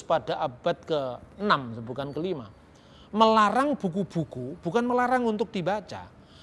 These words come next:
tetapi dibedakan dengan buku yang kanonik. Di situ antara lain yang, yang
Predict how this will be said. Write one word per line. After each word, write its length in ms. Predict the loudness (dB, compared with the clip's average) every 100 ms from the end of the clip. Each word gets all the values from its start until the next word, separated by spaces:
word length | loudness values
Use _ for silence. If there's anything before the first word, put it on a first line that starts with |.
| -6
tetapi 480 | -2 2 2 2 -2
dibedakan 960 | 0 0 4 4 6 4 4 -2 -2 -2
dengan 160 | -2
buku 320 | -2 -2 2
yang 160 | 2 2
kanonik. 320 | -2 -2 -4 -8 -20 -20 -20 -8
Di 160 | -2 2
situ 420 | 0 2 2 2
antara 340 | 0 0 2 4
lain 320 | 4 4 2
yang, 160 | 0 -2 -8 -18 -8 0
yang 180 | 0